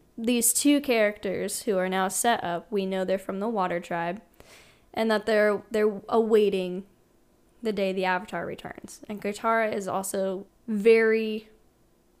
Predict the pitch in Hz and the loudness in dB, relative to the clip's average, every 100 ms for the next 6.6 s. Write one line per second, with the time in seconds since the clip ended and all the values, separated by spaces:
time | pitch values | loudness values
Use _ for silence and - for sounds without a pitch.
0 | _ - 208 - - 160 - - 202 196 | _ -4 -4 -4 -10 -10 -12 -8 -4 -2
1 | 190 190 185 240 254 262 240 226 220 202 | -2 -2 0 2 2 2 0 -2 -2 -4
2 | 202 190 185 - 190 185 185 185 185 180 | 0 0 0 -4 -4 -4 -6 -6 -4 -4
3 | 180 185 - - - - 58 60 - - | -4 -6 -10 -8 -8 -8 -8 -6 -8 -10
4 | _ _ _ _ - 226 208 202 - - | _ _ _ _ 0 4 4 2 -4 -8
5 | _ _ _ _ _ _ _ 220 226 202 | _ _ _ _ _ _ _ 0 4 4
6 | 190 185 196 190 180 180 | 2 0 0 0 0 -4